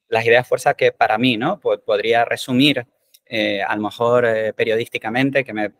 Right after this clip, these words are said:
perdonen mis colegas, eh, mis colegas no, mi,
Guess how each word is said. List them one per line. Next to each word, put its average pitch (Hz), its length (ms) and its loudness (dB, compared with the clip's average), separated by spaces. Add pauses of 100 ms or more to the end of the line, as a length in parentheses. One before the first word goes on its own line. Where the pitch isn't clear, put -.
(180)
perdonen 110 500 -4
mis 107 240 -10
colegas, 113 720 -2
eh, 104 200 -4
mis 101 100 -14
colegas 107 320 -2
no, 123 160 2
mi, 104 220 -6